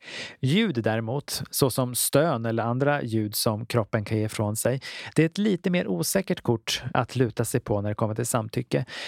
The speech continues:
eftersom de här kroppsliga ljuden kan komma per automatik vid olika typer av rörelser,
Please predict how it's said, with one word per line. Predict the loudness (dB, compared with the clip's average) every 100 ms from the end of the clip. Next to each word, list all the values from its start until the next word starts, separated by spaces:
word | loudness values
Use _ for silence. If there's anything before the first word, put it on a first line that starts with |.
| 0
eftersom | 2 2 2 2 2 2
de | 0
här |
kroppsliga | 2 0 2 2 4
ljuden | 4 2 0 -2 0
kan | 0 2 0
komma | -2 2 0
per | 2 0
automatik | 0 -2 -4 0 -2 -2 -2
vid | 0 0
olika | -2 -2 -2
typer | -2 0 0
av | 0 0
rörelser, | 0 -2 -4 -2 -2